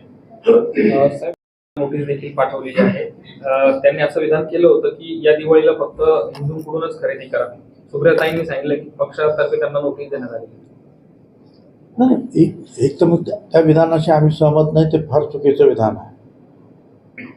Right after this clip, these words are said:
Speaker 2: काय अशी विधानं करणं आणि ते काय म्हणतात ना, एखाद्याने एक चूक केली म्हणून दुसऱ्याने दुसरी चूक करायलाच पाहिजे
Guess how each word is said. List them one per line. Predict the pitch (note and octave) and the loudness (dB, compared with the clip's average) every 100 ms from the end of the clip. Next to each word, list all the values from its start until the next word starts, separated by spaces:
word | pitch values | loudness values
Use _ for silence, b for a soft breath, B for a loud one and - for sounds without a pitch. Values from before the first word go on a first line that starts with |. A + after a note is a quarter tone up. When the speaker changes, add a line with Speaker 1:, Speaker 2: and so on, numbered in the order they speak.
| _ _ - C#3+ | _ _ -10 -2
Speaker 2:
काय | D3+ D#3+ - | 0 0 -4
अशी | D3 D#3 | 0 2
विधानं | D3+ D3+ D#3 | 4 6 4
करणं | D#3+ D3 D#3 D#3 - - _ - | 4 2 2 0 -6 -20 _ 0
आणि | D3+ D#3+ D#3 D#3 | 4 6 6 2
ते | - D#3+ | 0 2
काय | D#3+ D3+ | 4 4
म्हणतात | D#3 G3 G#3 | 4 4 4
ना, | E3+ | 2
एखाद्याने | D#3 D#3+ D#3+ D#3+ | 4 4 4 4
एक | D#3 E3+ | 2 0
चूक | D#3+ | 0
केली | E3 D#3 | 4 4
म्हणून | D#3+ | 4
दुसऱ्याने | D3 D#3 D#3 | 2 2 4
दुसरी | D3+ D3+ D#3+ | 4 4 2
चूक | D#3 D#3 D3+ | 2 -4 2
करायलाच | D3+ D#3+ D#3 | 4 4 2
पाहिजे | D#3+ D3+ | -2 -2